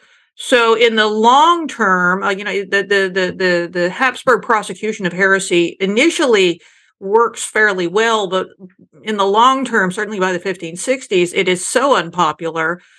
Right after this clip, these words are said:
that there is political opposition to the Habsburgs among the nobility, among the magistrates of big cities, that actually has nothing to do with Protestantism,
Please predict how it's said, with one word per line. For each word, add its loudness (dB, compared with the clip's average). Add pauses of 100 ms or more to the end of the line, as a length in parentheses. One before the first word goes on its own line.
(240)
that -4
there 0
is -4
political -2
opposition -2
to -10
the -6
Habsburgs -8 (180)
among -6
the -12
nobility, 2
among -8
the -6
magistrates -6
of -18
big -12
cities, -4 (340)
that 0
actually -2
has -2
nothing -2
to -2
do 0
with -2
Protestantism, -6